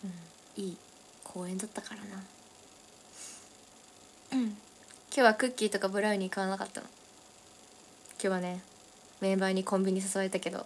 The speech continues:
断ったよ。今日はね、節約しようと思って断ったよ。自分すごいって思った。断れる意志があるんやっ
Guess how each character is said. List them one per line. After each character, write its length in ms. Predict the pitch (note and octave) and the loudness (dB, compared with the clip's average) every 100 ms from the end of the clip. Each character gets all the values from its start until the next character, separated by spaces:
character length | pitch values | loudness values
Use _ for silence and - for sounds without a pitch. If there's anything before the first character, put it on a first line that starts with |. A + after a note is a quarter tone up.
| - | -8
断 260 | - F#3+ F#3 | -4 -2 -2
っ 20 | |
た 140 | - | -4
よ。 120 | F#3 F#3+ - - - - - - - - - - - - - - - - - - - - - | -8 -10 -16 -20 -20 -20 -20 -14 -12 -10 -12 -18 -20 -20 -20 -20 -20 -20 -16 -12 -12 -12 -10
今 200 | - G#3 | 0 2
日 60 | F3+ | 2
は 40 | |
ね、 140 | F3+ F3+ - - - - - | -2 -8 -16 -20 -20 -20 -8
節 320 | - G#3+ G3 | -4 -2 2
約 140 | F#3 F#3 | 2 2
し 100 | - | 0
よ 60 | G3 | -2
う 40 | |
と 60 | F#3+ | -6
思 40 | |
っ 40 | F#3 | -8
て 80 | |
断 240 | - - F#3+ | -10 -8 -10
っ 20 | |
た 160 | - F#3+ | -10 -16
よ。 60 | - - - - - - - | -16 -20 -16 -14 -14 -18 -6
自 160 | G3 A#3 | 4 6
分 260 | C#4 D4 D4 | 8 8 8
す 160 | - | 8
ご 160 | B3+ C4+ | 10 10
い 40 | |
っ 20 | |
て 100 | B3 | 8
思 120 | F#3+ F#3 | 2 0
っ 20 | |
た。 180 | - - - | -4 -6 -2
断 340 | - A3+ B3 | 0 2 4
れ 100 | B3+ | 6
る 80 | B3 | 6
意 60 | G#3+ | 6
志 160 | - | 4
が 120 | F#3 F#3 | 2 0
あ 60 | |
る 140 | F#3+ E3+ | -2 -4
ん 60 | |
や 80 | |
っ 20 | F3 | -8